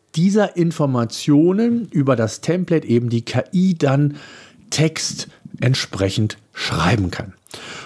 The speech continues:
Und das Besondere ist, dass man sich eigene Templates anlegen kann, um eigene Workflows quasi zu definieren,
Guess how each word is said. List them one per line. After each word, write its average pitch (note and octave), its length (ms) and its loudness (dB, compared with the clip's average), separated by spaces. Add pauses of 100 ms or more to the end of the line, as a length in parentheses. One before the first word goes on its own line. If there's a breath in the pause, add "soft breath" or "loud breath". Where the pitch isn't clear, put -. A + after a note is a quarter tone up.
(200 loud breath)
Und C#3+ 140 0
das D3 120 -2
Besondere F#3 500 0
ist, F3 240 -2
dass D#3 240 -2
man E3 200 0
sich C#3 480 0 (560 soft breath)
eigene E3+ 560 0
Templates D#3 800 0
anlegen C3 480 2
kann, A#2 380 -2
um C#3+ 240 2 (140)
eigene D3 680 0
Workflows B2 960 2
quasi C3+ 560 0
zu C3+ 160 -4
definieren, C3 800 0